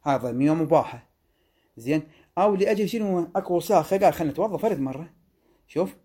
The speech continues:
فهنا ضم لل-، ما قاصد أنه الغير. نعم، ضميمة غير الرياء، مو لأجل أن يرى الغير، يريد يتوضأ. زين؟ وضم إلى الوضوء أنه لأجل رفع الوسخ،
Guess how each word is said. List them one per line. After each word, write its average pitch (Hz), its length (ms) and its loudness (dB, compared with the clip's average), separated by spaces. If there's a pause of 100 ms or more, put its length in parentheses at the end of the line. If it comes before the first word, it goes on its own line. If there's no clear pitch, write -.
(260)
فهنا 160 440 -2
ضم 165 520 0
لل-، 110 1040 -2 (280)
ما 107 220 -6
قاصد 208 440 2
أنه 220 240 2
الغير. 175 420 0 (360)
نعم، 175 300 0
ضميمة 190 460 4
غير 220 320 8
الرياء، 180 360 4
مو 180 120 -4
لأجل 254 300 6
أن 240 120 4
يرى 214 220 4
الغير، 139 320 -2 (640)
يريد 147 160 -4
يتوضأ. 196 500 2 (600)
زين؟ 139 240 -6 (360)
وضم 147 580 0
إلى 247 260 6
الوضوء 240 640 2 (220)
أنه 208 360 -2
لأجل 240 340 4
رفع 196 140 4
الوسخ، 160 440 0